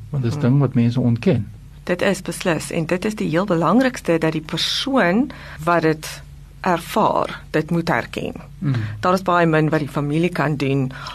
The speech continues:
Speaker 2: om die ou te sleep na 'n audioloog toe, maar daai persoon moet dit self erken, dat daar wel verlies is. En as die persoon dit klaar erken het, gaan laat jou ore toets by 'n audioloog.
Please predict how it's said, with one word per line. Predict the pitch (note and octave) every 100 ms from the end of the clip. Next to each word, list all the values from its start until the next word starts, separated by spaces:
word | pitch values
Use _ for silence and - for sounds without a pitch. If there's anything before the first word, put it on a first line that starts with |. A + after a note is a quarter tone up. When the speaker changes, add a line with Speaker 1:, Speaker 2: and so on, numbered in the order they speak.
| - -
Speaker 2:
om | D#3
die | C#3+ -
ou | D#3
te | D3+ D3
sleep | C#3 - E3+ D#3+ D3+ D3+
na | C3+ -
'n |
audioloog | D3+ D3 C#3+ C3 C3 D3+ D3+
toe, | - - - - - - -
maar | D3+ D3 - -
daai | - D3+ E3+
persoon | E3 - D#3+ D#3
moet | D3
dit | C#3+
self | - D3 C#3 - - - - -
erken, | F#3 D#3 - - - - - - -
dat | D3
daar | C#3+ C3
wel | C3 C#3 D3+ -
verlies | - F3+ D3+ C#3 D3 - -
is. | - - - - - - - -
En | A#3 A3+ A3 G#3+ G#3+ - - - - -
as | A3+ A3+
die | G#3+
persoon | G#3 G#3 G3+
dit | F3+
klaar | F3+ F3 E3+ - - -
erken | F3+ - F#3+ F3
het, | C4+ - - - - - - - - -
gaan | D#3 D3
laat | D3 C#3+
jou | C#3+
ore | - D3 C#3+ C#3+
toets | C#3 C#3
by | C#3
'n | C3+ -
audioloog. | D3 C#3+ C#3+ C3 D#3+ D#4 -